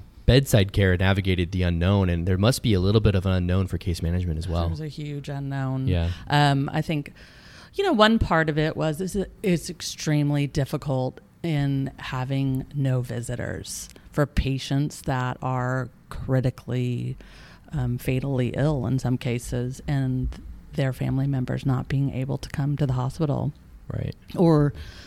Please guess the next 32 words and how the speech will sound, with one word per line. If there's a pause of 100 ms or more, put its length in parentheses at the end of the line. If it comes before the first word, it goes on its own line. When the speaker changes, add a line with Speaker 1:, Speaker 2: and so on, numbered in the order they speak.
(180)
Speaker 2:
limited (280)
visitation
was
extremely
difficult, (220)
is
being
kind
of
the
liaison, (440)
um,
in (200)
talking
with, (240)
you
know,
family
members
on
the
phone. (320)
Um,
oftentimes
you're
the
person
that
they
reach
out
to.